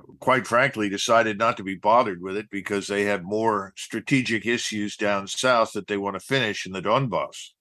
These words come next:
But, uh, the Russian people, uh, when they discovered this, and this was broadcast to the Russian media, were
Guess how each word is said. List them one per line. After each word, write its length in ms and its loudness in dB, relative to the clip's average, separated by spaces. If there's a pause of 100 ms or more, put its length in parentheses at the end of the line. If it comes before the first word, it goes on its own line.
(1500)
But, 360 6 (260)
uh, 300 2
the 160 -2
Russian 460 0
people, 580 -2 (120)
uh, 440 -4
when 260 -4
they 160 0
discovered 560 0
this, 380 -4
and 260 -6
this 260 -4
was 220 -6
broadcast 680 0
to 80 -6
the 80 -6
Russian 400 -2
media, 480 0
were 420 -4